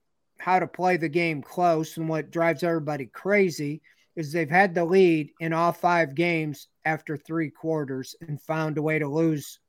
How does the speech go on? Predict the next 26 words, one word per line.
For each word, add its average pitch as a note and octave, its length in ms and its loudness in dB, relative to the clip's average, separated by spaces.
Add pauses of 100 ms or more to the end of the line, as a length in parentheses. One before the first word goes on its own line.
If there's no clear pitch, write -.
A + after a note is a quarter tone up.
(100)
the D3+ 100 -8
game D3+ 400 -2
three D#3 260 -2
times D3 460 -4
out C#3+ 180 -2
of C#3+ 120 -6
the B2 60 -12
five. G#3 420 -6 (600)
So E3+ 520 4 (260)
it's, F3 300 -2
it's F3+ 220 0
all G3 200 10
been B3 220 6
on A#3 200 4
the F#3+ 100 4
defense. D3 880 0
You E3 180 4
know F#3+ 240 4
it, F3+ 80 4
I F#3 180 4
know F#3 240 0
it, F#3 120 0
everybody D#3+ 540 0
knows C3 320 -6
it. D#3 140 -8 (440)
So E3 600 2